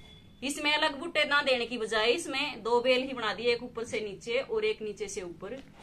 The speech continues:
कति अलग हटके डिजाइन है इसमें। ये टोन टू टोन की सलवार है, और ये वाला इसका दुपट्टा। ये देखो बे दुपट्टे देखो कति नु-, एक तो एक झटका है, कति बहुत प्यारी आइटम है बेजमा।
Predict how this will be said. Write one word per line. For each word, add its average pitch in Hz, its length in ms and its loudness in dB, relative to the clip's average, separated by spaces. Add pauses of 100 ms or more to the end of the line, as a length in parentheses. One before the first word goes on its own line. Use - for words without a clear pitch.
(400)
कति 277 340 -2
अलग 269 380 2
हटके 262 300 2
डिजाइन 196 360 -4
है 226 80 -6
इसमें। 247 420 -4 (220)
ये 202 100 -6
टोन 262 280 0
टू - 80 -8
टोन 262 220 -2
की 277 100 -8
सलवार 185 440 -2
है, 233 300 -2 (460)
और 208 140 -6
ये 247 160 2
वाला 240 180 4
इसका 226 320 -4 (260)
दुपट्टा। 180 520 -10 (1500)
ये 208 160 -4
देखो 180 280 -6
बे 143 140 -12 (1300)
दुपट्टे 262 400 0
देखो 226 260 -2
कति 240 200 -8
नु-, 233 160 -6 (480)
एक 240 260 0
तो 247 60 -4
एक 208 220 -2
झटका 220 380 -6
है, 175 200 -10 (1000)
कति - 240 -12
बहुत 196 320 0
प्यारी 262 280 6
आइटम 262 320 2
है 214 140 -4
बेजमा। 226 380 0